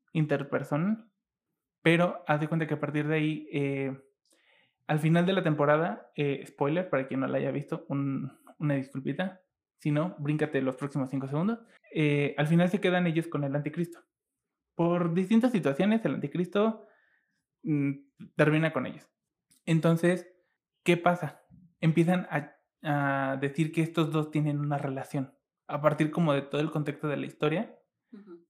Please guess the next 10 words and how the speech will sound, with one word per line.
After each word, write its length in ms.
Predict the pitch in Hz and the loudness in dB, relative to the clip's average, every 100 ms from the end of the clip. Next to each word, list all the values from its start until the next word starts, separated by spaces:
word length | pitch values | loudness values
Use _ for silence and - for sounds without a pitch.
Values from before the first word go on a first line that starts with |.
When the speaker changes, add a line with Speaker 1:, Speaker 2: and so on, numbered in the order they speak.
| _ | _
Speaker 1:
dicen, 320 | 156 156 151 | -2 -2 -4
"Es 140 | 180 175 | -6 -2
que 100 | 202 | 0
ellos 180 | 185 | 0
tienen 220 | 180 147 151 | 2 0 2
una 120 | 139 | 0
relación, 580 | 131 120 135 151 135 - | -2 -6 -2 0 0 -8
son 260 | _ 135 135 | _ -6 -4
pareja". 360 | 131 135 - - _ _ _ - | -2 -2 -4 -16 _ _ _ -6
Y 140 | 160 | -2